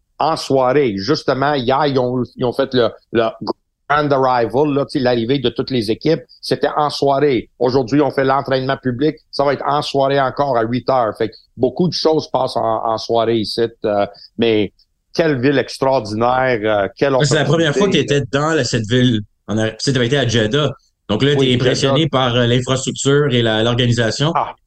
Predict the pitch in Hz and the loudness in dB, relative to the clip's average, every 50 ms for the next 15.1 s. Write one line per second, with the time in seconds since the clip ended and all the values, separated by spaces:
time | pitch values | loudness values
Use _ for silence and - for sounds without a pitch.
0 | _ _ _ _ _ - 139 131 - - 120 110 101 92 87 - - - 131 143 | _ _ _ _ _ -4 -4 -4 -2 0 0 0 0 -2 -4 -8 -8 -6 -4 -4
1 | 143 113 - 123 123 117 113 117 120 127 117 101 107 113 113 117 117 107 107 107 | -2 -2 -2 0 0 2 2 2 0 0 -2 -2 -2 -2 -2 -2 -2 -4 -4 -2
2 | 107 104 104 101 101 101 98 - _ _ _ _ _ _ _ _ - - 127 120 | -2 0 0 0 0 -2 -2 -4 _ _ _ _ _ _ _ _ -6 -4 -4 -2
3 | 123 123 - - 131 127 120 139 156 123 - - 98 - - - - 131 120 117 | -2 -2 -2 -2 -2 -2 -2 -2 -4 -4 -4 -4 -4 -4 -4 0 2 2 2 4
4 | 147 160 156 135 - - 131 131 127 127 123 127 123 120 123 123 117 120 143 - | 4 2 2 0 0 0 0 0 2 2 2 2 2 0 0 0 0 -2 -2 -2
5 | 131 131 135 127 - 123 120 139 143 135 - - 120 123 123 117 - - _ - | 0 0 0 2 2 0 2 2 0 -2 0 0 0 0 0 0 -4 -10 _ -2
6 | 151 147 147 151 147 - - _ _ _ - - 135 147 139 123 - - - - | 0 2 2 0 0 -4 -8 _ _ _ -6 -4 -2 -2 -2 -6 -10 -10 -4 -2
7 | 139 147 165 170 - - - 117 104 101 101 101 98 95 101 110 120 117 101 92 | 0 0 0 -2 -4 -8 -4 -2 -2 0 0 0 0 0 0 0 0 0 0 0
8 | 92 98 104 98 92 90 - - 110 107 104 101 95 - _ _ _ _ _ _ | -2 -2 -2 -2 -4 -8 -6 -2 0 0 0 0 -2 -4 _ _ _ _ _ _
9 | - - - 117 110 117 - - _ - - 170 170 - 127 113 107 - - - | -12 -4 -2 -2 -2 -2 -4 -6 _ 0 0 0 0 2 0 0 0 -2 -4 -2
10 | 143 147 156 147 - - - - - - 147 160 165 156 147 131 110 - 143 151 | 0 2 2 0 -2 -4 -12 -14 -8 -2 0 2 2 2 0 -2 -4 -2 -2 0
11 | 156 147 135 113 - - - 135 151 156 151 147 135 123 117 120 117 117 110 107 | 0 0 -2 -4 -8 -6 -2 0 0 0 0 0 0 0 0 2 2 2 2 0
12 | 104 98 - - 120 113 101 - _ - - - _ _ _ - - 123 127 147 | 0 -2 -4 -4 -2 -2 -2 -4 _ -20 -20 -20 _ _ _ -2 -2 -2 0 0
13 | 147 156 147 - - 117 107 95 82 90 - - - - - - 120 113 113 113 | 0 -2 -2 -2 -2 -2 -2 -2 -2 -6 -12 -12 -14 -12 -6 -2 -2 0 0 0
14 | 110 110 113 110 104 - 127 120 - - - 143 143 139 143 - 127 113 110 107 | 0 0 0 -2 -2 -2 -4 -4 -2 0 0 0 0 0 0 0 2 2 2 0
15 | - | -2